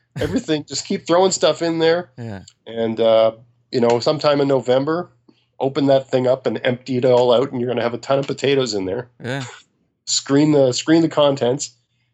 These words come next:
Speaker 1: and throw 'em over top of your garden and start the whole thing over again.
Speaker 2: Cool.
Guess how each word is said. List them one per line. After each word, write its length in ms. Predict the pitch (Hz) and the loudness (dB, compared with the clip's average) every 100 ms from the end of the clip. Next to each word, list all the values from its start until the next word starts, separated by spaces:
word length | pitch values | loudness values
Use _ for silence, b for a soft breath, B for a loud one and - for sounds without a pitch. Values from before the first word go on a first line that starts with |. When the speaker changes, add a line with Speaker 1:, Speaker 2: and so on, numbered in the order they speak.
| - | -8
Speaker 1:
and 200 | 113 113 | -6 -4
throw 220 | 131 139 | 0 2
'em 80 | 139 | 4
over 200 | 139 135 | 2 0
top 200 | 135 127 131 | -2 -2 -2
of 40 | |
your 120 | 127 | -4
garden 340 | 117 110 127 147 | -2 -2 0 -2
and 260 | 110 113 _ | -4 -6 _
start 560 | - - - - 123 127 | -20 -14 -12 -2 0 2
the 80 | 127 | 2
whole 160 | 143 135 | 2 0
thing 160 | 151 | 0
over 220 | 151 143 104 | -2 -2 -4
again. 280 | 92 80 - - | -6 -10 -16 -14
Speaker 2:
Cool. 260 | 120 135 | -10 -10